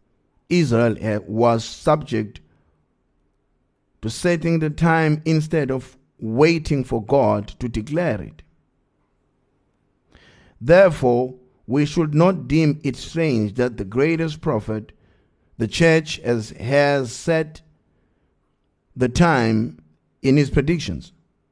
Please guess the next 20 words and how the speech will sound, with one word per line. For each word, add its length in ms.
This 260
does 340
not 280
change 580
the 100
fact 360
that 240
God 500
will 120
accomplish 680
his 240
purpose 480
in 120
time, 400
as 220
he 80
was, 380
he 140
has 180
promised. 560